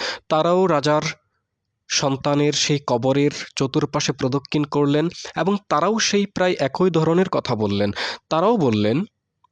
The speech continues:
"সম্মানিত রাজকুমার, আপনাকে বাঁচাতে যদি আমাদের সৌন্দর্য কোনো কাজে লাগতো,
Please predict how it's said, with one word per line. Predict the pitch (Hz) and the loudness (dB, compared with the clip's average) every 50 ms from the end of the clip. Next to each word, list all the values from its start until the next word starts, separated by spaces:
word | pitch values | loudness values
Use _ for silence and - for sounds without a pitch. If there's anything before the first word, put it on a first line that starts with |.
| _ _ _ _ _ - | _ _ _ _ _ -4
"সম্মানিত | - 143 131 131 139 139 143 139 - | -2 0 2 2 2 2 2 0 2
রাজকুমার, | 147 131 127 123 - - - 180 180 143 107 101 - - - - _ - - - - - - - - _ _ _ _ _ _ _ _ _ _ _ _ _ - | 2 2 2 2 0 -2 -2 0 0 0 0 -2 -4 -6 -10 -14 _ -18 -18 -18 -18 -18 -20 -20 -20 _ _ _ _ _ _ _ _ _ _ _ _ _ -2
আপনাকে | 170 175 - 220 220 214 - 202 | -2 -2 0 0 0 0 0 0
বাঁচাতে | 147 127 135 135 - - 202 - - 139 110 107 | 0 2 0 0 0 -2 -2 0 2 2 2 2
যদি | 107 139 151 156 165 | 2 2 2 2 2
আমাদের | 147 143 147 151 147 160 156 | 2 2 2 2 2 0 0
সৌন্দর্য | - - 156 139 139 135 151 151 143 135 135 156 151 | 0 0 0 0 2 2 2 0 0 0 0 0 0
কোনো | - 156 151 | 2 0 0
কাজে | 143 - 117 117 110 131 | 0 0 -2 0 0 0
লাগতো, | 131 135 131 131 - _ - 139 143 165 | 0 0 -2 -4 -4 _ 0 0 0 0